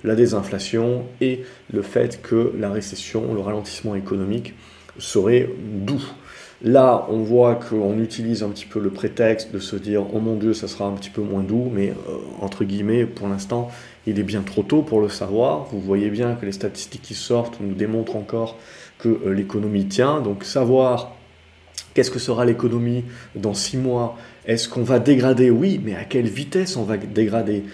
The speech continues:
Est-ce qu'on va dégrader ? Oui, mais est-ce qu'on va être dans la capacité, voilà, de, euh, d'a-, d'a-, d'avoir quelque chose qui se fait en, en douceur ou au contraire,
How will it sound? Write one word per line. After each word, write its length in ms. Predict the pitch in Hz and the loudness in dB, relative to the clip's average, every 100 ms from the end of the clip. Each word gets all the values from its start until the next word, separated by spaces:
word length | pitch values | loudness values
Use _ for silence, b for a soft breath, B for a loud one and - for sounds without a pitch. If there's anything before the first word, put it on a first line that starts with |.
| B B | B B
Est-ce 240 | 107 - | -2 -2
qu'on 120 | - | -2
va 180 | 117 117 | 0 2
dégrader ? 640 | 104 120 113 117 113 117 117 | 6 6 6 2 2 2 2
Oui, 240 | 107 175 | 2 2
mais 200 | 160 113 - | 2 0 -2
est-ce 180 | 110 - | -4 -4
qu'on 100 | 113 | -2
va 180 | 120 | 0
être 120 | 117 113 | 0 0
dans 120 | 110 | -4
la 120 | 110 | -4
capacité, 640 | 107 104 104 - 110 156 | -6 -6 -6 -4 -4 -2
voilà, 300 | 131 110 151 | -2 -2 -4
de, 220 | 117 101 98 B B B - | -4 -4 -6 B B B -10
euh, 120 | - - | -10 -6
d'a-, 240 | 110 - 98 | -4 -4 -4
d'a-, 260 | 98 98 - | -6 -8 -8
d'avoir 380 | - 107 135 135 | -6 -2 -2 -2
quelque 260 | - 101 110 | -2 -2 -4
chose 300 | - 135 131 | -2 -2 -2
qui 140 | 110 | -8
se 120 | - | -10
fait 280 | 104 - 117 | -6 -2 -2
en, 120 | 101 98 | -2 -4
en 140 | 92 | -6
douceur 500 | 95 120 - 180 175 127 | -6 -6 -4 -4 -4 0
ou 160 | 107 | 2
au 40 | 110 | 2
contraire, 580 | 113 101 135 143 165 | 0 -2 0 0 0